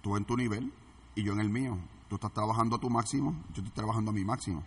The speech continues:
Es diferente por lo que domino,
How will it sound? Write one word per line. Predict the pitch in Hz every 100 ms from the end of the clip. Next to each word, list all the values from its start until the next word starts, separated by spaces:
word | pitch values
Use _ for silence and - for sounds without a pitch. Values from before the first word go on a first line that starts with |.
| - - - - - - - - - - - - - - - - - -
Es | 104
diferente | 120 117 123 135 143
por | 139 131
lo | 117 110
que | 113
domino, | 113 120 110 120